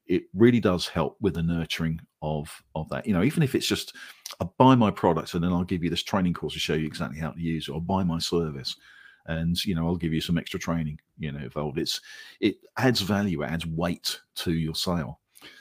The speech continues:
So these are really, really good, really good things. Um, so, uh, let's just quickly go through. It's capture, nurture, convert, you know, building up your marketing engine. Uh, it takes the place of so many other bits of software that it, it just, that just the cost alone is,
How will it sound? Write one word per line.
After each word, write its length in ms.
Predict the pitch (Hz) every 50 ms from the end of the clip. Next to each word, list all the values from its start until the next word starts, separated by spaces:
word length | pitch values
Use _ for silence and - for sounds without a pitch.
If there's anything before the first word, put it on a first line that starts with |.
| - -
So 440 | - - - 87 87 87 87 87 98 -
these 160 | 139 131 -
are 40 | 127
really, 420 | 120 120 113 127 143 143 123 107
really 260 | 98 101 95 92 95
good, 300 | 85 95 90 85 80 87 - -
really 300 | 110 101 117 117 101 90
good 180 | - 85 80
things. 440 | - - - 87 80 76 78 - - - - - - - - - _ -
Um, 580 | 87 90 90 87 87 87 85 87 87 87 87 - _ _ _ - - - - -
so, 240 | - - 107 104 107 -
uh, 60 | - - -
let's 260 | 156 147 165 151 127
just 120 | - 117
quickly 200 | - - 135 104
go 140 | 107 107 95
through. 160 | 92 - 92
It's 80 | 82 -
capture, 320 | - - 170 - - 127
nurture, 360 | 110 104 101 95 78 - - 82
convert, 580 | 82 92 90 - - 98 95 92 92 - - - - - - - - _ _
you 120 | - 98 90
know, 140 | 85 90
building 380 | 90 90 - 120 117 110 107 98
up 100 | 87 73
your 100 | 101 90
marketing 420 | 90 90 85 82 - - 90 87
engine. 460 | 87 87 87 87 82 98 90 82 80 80 - - _ -
Uh, 320 | 80 80 80 80 80 80 - - -
it 200 | - 92 - -
takes 300 | - - - 123 - -
the 80 | - 87
place 380 | - - - 90 90 - -
of 100 | 95 82
so 400 | - - - - - 113 107 110
many 220 | 95 95 90 90 87
other 140 | 85 80 78
bits 260 | - 87 - - -
of 80 | 85
software 500 | - - 90 87 82 - - 78 73 78
that 220 | 73 69 85 82 - _ _ _ _ -
it, 120 | - - - - _ _ _ _ _ 82 _ _ _ _ _ -
it 140 | - 92 90
just, 320 | - 101 92 - - -
that 180 | - 95 - -
just 200 | - 131 - -
the 60 | 95
cost 360 | - - - - - - -
alone 360 | 92 87 87 92 98 90 82
is, 280 | 76 69 67 - - -